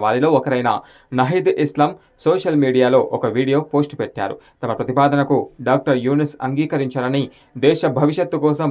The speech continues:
బాధ్యతలు చేపట్టాలని నిర్ణయించుకున్నారని తెలిపారు. ఇక దేశాన్ని రక్షించాలనే విద్యార్థుల అభ్యర్థన మేరకు మొహమ్మద్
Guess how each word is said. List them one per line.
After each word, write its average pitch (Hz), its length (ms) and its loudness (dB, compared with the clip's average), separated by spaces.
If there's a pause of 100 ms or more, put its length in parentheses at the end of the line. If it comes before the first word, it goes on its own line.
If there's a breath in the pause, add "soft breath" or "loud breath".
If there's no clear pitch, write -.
బాధ్యతలు 139 480 0
చేపట్టాలని 135 600 -2
నిర్ణయించుకున్నారని 117 760 -4
తెలిపారు. 104 380 -4 (380 loud breath)
ఇక 170 60 4 (200)
దేశాన్ని 190 500 2
రక్షించాలనే 160 720 -2 (100)
విద్యార్థుల 143 420 0 (120)
అభ్యర్థన 131 460 -4
మేరకు 143 240 2 (400 loud breath)
మొహమ్మద్ 165 360 4